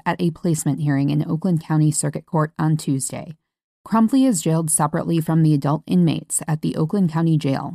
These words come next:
and is seeking to be relocated to the Children's Village Juvenile Facility in Pontiac. Oakland County Assistant Prosecutor Markeisha Washington said that despite the defendant's biological age, he discussed topics and interests well beyond that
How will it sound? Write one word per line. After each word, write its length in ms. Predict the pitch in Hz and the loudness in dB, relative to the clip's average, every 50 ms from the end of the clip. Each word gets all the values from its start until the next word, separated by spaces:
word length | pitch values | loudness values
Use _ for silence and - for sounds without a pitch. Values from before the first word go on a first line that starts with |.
| 185 | -4
and 160 | 175 165 151 151 | 0 0 2 2
is 100 | 151 - | 2 0
seeking 400 | - - 208 - 262 247 240 226 | 0 -2 -2 0 2 2 2 2
to 100 | - - | 0 -2
be 160 | - 180 180 | -2 -2 0
relocated 760 | 160 175 170 165 160 156 160 165 - - 147 139 151 143 139 | 0 0 0 2 2 2 0 0 -2 -2 -2 0 0 -2 -2
to 140 | - - 175 | -2 -4 -2
the 120 | 143 143 143 | -2 -2 -4
Children's 600 | - - - 196 196 185 202 202 202 196 175 - - | -6 -6 -4 -2 0 0 2 2 2 2 2 0 -2
Village 480 | 160 156 165 156 160 165 160 147 - - - | -2 0 0 2 2 2 0 -2 -4 -6 -6
Juvenile 640 | 160 147 165 165 165 180 175 170 160 160 165 165 160 | -4 -2 0 0 2 2 2 2 2 2 2 0 -2
Facility 600 | - - 190 - - 147 131 143 143 139 139 143 | -2 -4 -4 -2 -2 -2 -2 -2 -2 -2 -2 -2
in 180 | - - 160 151 | 0 0 0 0
Pontiac. 720 | - - - 180 165 170 160 - 147 139 - - - - _ _ _ _ _ _ _ _ _ - | 0 -2 -4 -2 -2 -2 -2 -4 -4 -4 -6 -8 -12 -14 _ _ _ _ _ _ _ _ _ -4
Oakland 360 | - 190 180 - 226 208 185 | -2 -2 0 0 0 0 0
County 320 | 165 175 202 196 190 190 185 | 0 0 0 0 2 2 0
Assistant 480 | 160 160 - 175 - - 165 160 - | 0 0 -2 -2 -2 -2 -4 -4 -6
Prosecutor 760 | _ - 160 147 151 151 - 175 156 - - 175 156 170 165 160 | _ -4 -2 0 0 0 -2 -4 -4 -4 -2 -2 0 0 0 2
Markeisha 640 | 160 151 143 139 - - - 190 - - - 196 | 2 2 0 0 -4 -4 -4 -2 -2 -2 -2 -2
Washington 680 | 175 165 147 147 - - 165 151 143 147 - 151 151 147 | 0 0 0 0 0 0 0 0 0 0 0 0 0 0
said 280 | 143 - 156 151 147 143 | 0 0 -2 -2 -2 0
that 200 | 151 143 139 - - - _ - | 0 -2 -2 -2 -6 -12 _ -6
despite 540 | 147 127 - - - - 180 196 226 226 | -6 -4 -4 -6 -6 -4 -4 -4 -2 -2
the 100 | - 240 | -2 -2
defendant's 540 | 190 220 - - 160 160 151 147 147 151 - | -2 -2 -2 -2 0 2 2 2 2 0 -2
biological 760 | - 135 131 139 156 160 175 180 185 - 190 - - 196 165 - | -2 -2 0 0 0 0 0 -2 -2 -2 -4 -4 -4 -4 -4 -4
age, 300 | 156 143 143 147 147 - | -4 -4 -4 -4 -6 -8
he 140 | - - 156 | -6 -6 -4
discussed 520 | 151 151 156 - - 156 151 151 - - | -4 -4 -4 -4 -2 -2 -2 -2 -4 -4
topics 420 | - - 156 156 180 175 156 - - | -2 -2 -2 -2 -2 -4 -6 -6 -6
and 240 | - 165 151 156 156 | -4 -4 -4 -2 0
interests 440 | 156 151 143 - 160 151 - - _ | 0 -2 0 0 -2 -4 -4 -4 _
well 200 | - 147 156 165 | 0 0 0 0
beyond 400 | 165 185 175 165 160 165 165 156 147 | 0 0 0 0 2 2 2 2 2
that 180 | 139 143 - | 0 -2 -4